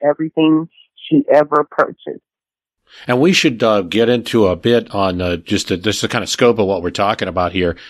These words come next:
Speaker 2: Um, forty-five thousand agents selling Apex products at a certain point, businesses in, uh, not just all over the U S, but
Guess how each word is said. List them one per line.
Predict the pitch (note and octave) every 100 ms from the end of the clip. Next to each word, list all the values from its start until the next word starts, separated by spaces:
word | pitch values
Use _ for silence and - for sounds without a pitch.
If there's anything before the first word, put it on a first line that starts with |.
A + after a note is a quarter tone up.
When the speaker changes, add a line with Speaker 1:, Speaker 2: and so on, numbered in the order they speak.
| -
Speaker 2:
Um, | F#2+ F#2 F2
forty-five | - A#2 A2 G#2 G#2+ G2+
thousand | - G#2 G2+ G#2 G#2 F#2+ F#2 F2
agents | G2+ G2+ G2 G#2 G2+
selling | - G2 F#2+ F#2+ F2+ F2+
Apex | F#2 - F#2+ -
products | - G2 F#2 G2+ G2 -
at | F#2+
a |
certain | - G2 F2
point, | E2+ G2+ G2 F#2+ - - - _
businesses | G#2+ G2+ G2+ F#2+ G2 G2 F#2
in, | F2+ F2+ F2
uh, | F2 E2+
not | F2 F#2 F2
just | F#2+ -
all | F#2 F#2
over | F2+
the | F2
U | E2+ F2+ F2+
S, | F2+ F#2+ -
but | - F2 -